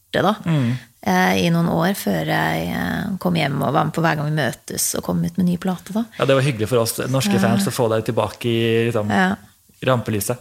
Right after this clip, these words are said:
Speaker 1: Ja, det var fint for meg også. Så, eh, nei, så det, ja, så det er mye, det er en, eh, det er en rar bransje. Det er mye som skjer, så man må liksom bare bite tenna sammen noen ganger, altså.
Speaker 2: Ja.
Speaker 1: Mm.
Speaker 2: Men det er jo et par, altså,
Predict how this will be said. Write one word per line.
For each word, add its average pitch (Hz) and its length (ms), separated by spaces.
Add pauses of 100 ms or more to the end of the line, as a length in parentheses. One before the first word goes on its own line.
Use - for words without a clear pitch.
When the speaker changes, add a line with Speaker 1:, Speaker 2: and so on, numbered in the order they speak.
(800)
Speaker 1:
Ja, - 100
det 202 80
var 202 60
fint - 260
for - 120
meg 165 180
også. - 200 (960)
Så, - 200
eh, 190 440
nei, 226 280
så 247 220
det, 226 540
ja, 254 140 (100)
så - 160
det 262 160
er 302 40
mye, 208 280
det 208 160
er 226 80
en, 247 160
eh, 240 200
det 202 160
er 226 40
en 254 140
rar 175 260
bransje. 269 560 (640)
Det 240 80
er 240 60
mye 233 200
som 262 200
skjer, 226 340
så - 160
man 240 180
må 202 160
liksom 240 280
bare 190 480 (120)
bite 202 300
tenna 160 240
sammen 165 300
noen 185 100
ganger, 196 320
altså. 220 180 (240)
Speaker 2:
Ja. 131 280 (180)
Speaker 1:
Mm. 208 320 (300)
Speaker 2:
Men 180 260
det 160 180
er 170 140
jo 196 60
et - 80
par, 147 160
altså, 147 500